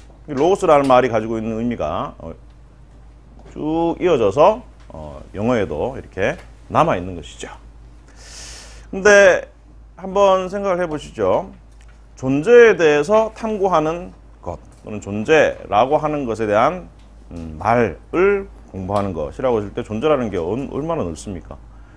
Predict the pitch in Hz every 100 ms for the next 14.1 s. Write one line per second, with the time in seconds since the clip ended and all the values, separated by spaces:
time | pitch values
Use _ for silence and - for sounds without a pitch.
0 | - - 175 220 202 170 165 139 143 165
1 | 120 135 151 123 85 - 113 - 147 -
2 | - 214 240 196 156 113 104 147 143 101
3 | 85 87 80 65 60 - - - - -
4 | - - - - - - - 139 139 220
5 | 247 226 190 143 - 175 151 143 160 190
6 | 202 196 165 - 120 117 113 90 57 50
7 | - - - - 185 185 143 127 127 120
8 | 131 98 101 143 139 131 131 117 117 127
9 | 107 101 98 - 143 143 107 107 156 117
10 | 123 156 143 107 87 85 - 73 82 101
11 | 101 82 73 73 - - - - - 87
12 | 98 85 - - - - - - - -
13 | - - - - - - - - - 80
14 | 73